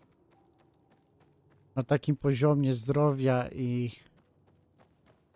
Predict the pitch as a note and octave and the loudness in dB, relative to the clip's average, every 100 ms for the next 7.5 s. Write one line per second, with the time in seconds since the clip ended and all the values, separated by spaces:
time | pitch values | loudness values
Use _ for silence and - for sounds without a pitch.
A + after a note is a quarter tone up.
0 | _ _ _ _ _ _ _ D3 C3+ C3 | _ _ _ _ _ _ _ 0 2 2
1 | - - C#3+ C#3 B2 - - A#2+ G#2+ _ | -2 -2 0 0 -2 -12 -8 -8 -8 _
2 | _ _ _ C#3 - _ _ C#3+ B2+ - | _ _ _ -12 -12 _ _ -10 -10 -18
3 | - C#3+ C#3+ - C3+ - A#2+ G#2+ - C#3+ | -8 -2 -2 -2 -8 -6 -6 -6 -4 -4
4 | C3 - - A#2+ - B2 A#2 A#2+ C#3 - | -2 -6 -8 -8 -4 -4 -2 -6 -8 -14
5 | _ - _ - _ _ _ _ _ _ | _ -20 _ -20 _ _ _ _ _ _
6 | _ _ _ _ C#3+ B2+ B2 A2+ - A#2+ | _ _ _ _ -4 -4 -4 -6 -8 -10
7 | A2+ A#2+ A#2+ A#2+ C#3 | -6 -4 -2 -2 -2